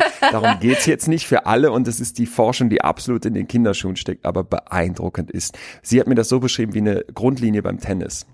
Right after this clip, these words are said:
Speaker 2: Dann kannst du dir ja vorstellen, ist doch dieser kleine Balken in der Mitte, ne, wo
Speaker 1: Ja.
Speaker 2: dann, wo man genau die Mitte hat. Und dann, dass die Leute auf dieser Grundlinie oft ein bisschen zu weit links stehen, im zu düsteren Bereich. Und dass die sagt, wir wollen die gar nicht dahin bringen, dass die jetzt irgendwie die positiven Erfahrungen per Hebeldruck machen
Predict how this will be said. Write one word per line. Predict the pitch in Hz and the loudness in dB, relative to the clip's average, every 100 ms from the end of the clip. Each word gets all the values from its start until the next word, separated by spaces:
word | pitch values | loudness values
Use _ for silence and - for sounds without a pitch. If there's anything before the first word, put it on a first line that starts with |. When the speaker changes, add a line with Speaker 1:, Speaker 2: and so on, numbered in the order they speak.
| _ | _
Speaker 2:
Dann | 101 | -6
kannst | 107 - | -4 -4
du | 110 | -2
dir | 104 | 0
ja | 98 | 0
vorstellen, | 117 120 120 | 0 0 -2
ist | - | -4
doch | 104 | -6
dieser | 107 98 | -4 -2
kleine | - 104 120 117 | 0 2 2 2
Balken | 104 107 - | 2 2 0
in | 98 | -2
der | 92 | 0
Mitte, | 92 - 82 | -2 -4 -4
ne, | 104 | -4
wo | 110 | -2
Speaker 1:
Ja. | 95 | 0
Speaker 2:
dann, | 95 95 92 | 0 -2 -2
wo | |
man | 98 98 | 0 0
genau | 95 101 | 2 2
die | 98 | 2
Mitte | 98 - | 0 -2
hat. | 82 - - | -8 -10 -10
Und | - 98 | -8 -2
dann, | 101 120 | 0 2
dass | 131 - | 0 -4
die | 101 | 2
Leute | 104 120 | 4 4
auf | 131 | 0
dieser | 107 107 | 2 0
Grundlinie | - 127 139 123 113 | 2 2 4 4 4
oft | 120 - - - | 2 0 -10 -6
ein | 131 | -2
bisschen | 139 135 | -2 -2
zu | 135 | 0
weit | 123 104 | 0 2
links | 120 139 | 2 2
stehen, | - 92 | -2 -2
im | 95 | -2
zu | - 110 | -2 0
düsteren | 120 123 101 87 85 | 2 2 0 0 -2
Bereich. | 78 65 65 - | -2 -2 -2 -2
Und | 101 | -4
dass | 104 | -2
die | 113 | -2
sagt, | 107 131 | 0 0
wir | 101 | 0
wollen | 107 175 | 0 2
die | 240 | 0
gar | - 90 | 0 0
nicht | 92 - | -2 -2
dahin | 87 95 95 | -2 0 0
bringen, | 95 95 | 0 0
dass | 92 - | -2 -2
die | 101 | -4
jetzt | 95 | -4
irgendwie | 98 92 92 | -4 -2 -2
die | |
positiven | 90 123 156 117 101 | 0 2 2 0 0
Erfahrungen | 95 98 98 92 | 0 2 0 0
per | 87 | 2
Hebeldruck | 107 151 117 90 - | 4 4 2 0 -2
machen | 85 80 78 | -4 -4 -8